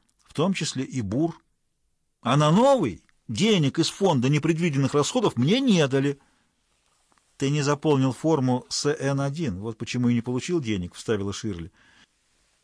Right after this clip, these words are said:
«Я знаю, эти бумаги — головная боль, но...»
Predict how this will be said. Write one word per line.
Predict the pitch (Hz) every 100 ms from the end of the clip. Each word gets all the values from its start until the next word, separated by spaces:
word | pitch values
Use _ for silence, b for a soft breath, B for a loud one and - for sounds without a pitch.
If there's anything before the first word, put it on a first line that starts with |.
| _ _ _ _ _ _ _ _ _ _ -
«Я | 143 214 233
знаю, | 170 160 151 160
эти | 180 202
бумаги — | 160 151 139 117
головная | 107 131 143 160 143
боль, | 110 131 226 247 208
но...» | 170 208 240